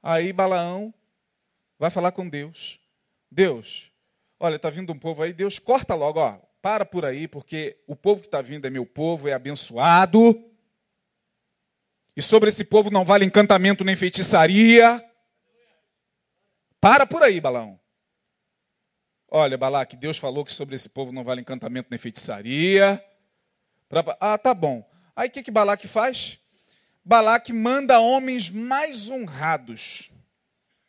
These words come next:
com mais presentes, aumentou o valor. Primeiro ele mandou homens com quinhentos mil reais. Não deu certo. Agora vai lá, leva um milhão. Aí levou um milhão.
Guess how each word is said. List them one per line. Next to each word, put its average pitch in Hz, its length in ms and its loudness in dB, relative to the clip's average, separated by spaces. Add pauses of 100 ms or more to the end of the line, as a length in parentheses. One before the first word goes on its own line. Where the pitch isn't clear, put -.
(280)
com 208 140 -2
mais 202 300 -6
presentes, 156 880 -12 (240)
aumentou 196 760 -6
o 202 80 -12
valor. 139 720 -12 (1800)
Primeiro 226 380 2
ele 240 80 -4
mandou 220 340 4
homens 233 300 0
com 226 160 -6
quinhentos 226 500 -6
mil 226 180 -4
reais. 151 800 -4 (180)
Não 175 220 -6
deu 190 160 -2
certo. 156 400 -8
Agora 180 220 -4
vai 190 180 -6
lá, 185 180 -6
leva 220 220 -8
um 240 60 -10
milhão. 165 440 -4 (1600)
Aí 196 120 -2
levou 233 280 2
um 262 40 0
milhão. 220 520 0